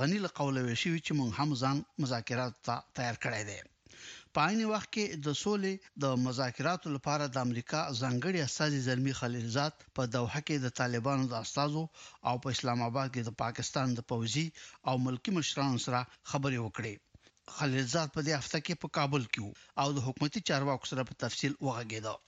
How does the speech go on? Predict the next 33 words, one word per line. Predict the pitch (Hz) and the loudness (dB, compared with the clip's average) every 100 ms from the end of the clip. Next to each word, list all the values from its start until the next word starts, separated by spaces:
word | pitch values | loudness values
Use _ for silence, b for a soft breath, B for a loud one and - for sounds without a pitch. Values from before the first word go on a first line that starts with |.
| - B B - 123 | -18 B B -2 -2
د | - | 2
فارن | 139 127 123 120 | 4 4 2 0
پالیسۍ | 123 117 - 120 | 0 0 2 2
مجله | 120 127 127 113 | 2 2 2 0
لیکي | 156 - 180 B B - | 0 -2 -4 B B -4
چې | 143 113 - _ - 135 | 0 -2 -4 _ -2 2
دا | 170 | 2
خبرې | 165 160 180 180 143 135 | 2 2 2 0 0 0
د | 135 - | 0 0
کومې | 143 127 - | 0 0 2
شورا | 139 170 160 | 2 2 0
د | 127 | -2
جوړولو | 131 131 151 160 143 | 0 2 2 0 0
په | 143 | 0
اړه | 151 156 151 | 0 0 0
نه | 165 | 0
کیږي. | 139 107 104 - _ - | -2 -4 -6 -10 _ -8
د | 165 - | -4 0
تیرو | 196 185 - | 0 0 0
شلو | 220 190 | 0 0
کلونو | 170 160 156 135 | 2 2 2 2
په | 147 135 | 0 0
موده | 120 160 160 | 2 0 0
کې | 175 | -2
د | 147 | 0
لومړي | 131 135 185 185 | 2 2 2 2
ځل | 139 123 | 0 -2
لپاره | - 131 131 151 B 127 | 0 0 0 -4 B -4
د | 151 | 0
یوې | 156 190 202 165 | 2 0 0 -4
اشغالګرې | 131 143 147 190 185 - | -2 0 0 0 -2 -4
قوې | 147 147 | -2 -2
په | 127 | -2